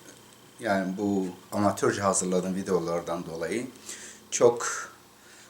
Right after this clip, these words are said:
uykudan uyanıyor. Hurafelerin, palavraların, dini ve milli, e,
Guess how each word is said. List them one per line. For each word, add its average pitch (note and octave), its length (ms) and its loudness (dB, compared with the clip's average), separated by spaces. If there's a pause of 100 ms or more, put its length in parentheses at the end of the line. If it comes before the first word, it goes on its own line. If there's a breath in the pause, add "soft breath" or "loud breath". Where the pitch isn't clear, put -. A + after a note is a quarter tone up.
uykudan B2 580 4
uyanıyor. F#2 800 0 (1160 loud breath)
Hurafelerin, F#2+ 720 4
palavraların, F#2 840 4
dini F#2+ 300 0
ve F#2+ 100 -2
milli, F2+ 560 -2 (960 loud breath)
e, F#2+ 300 2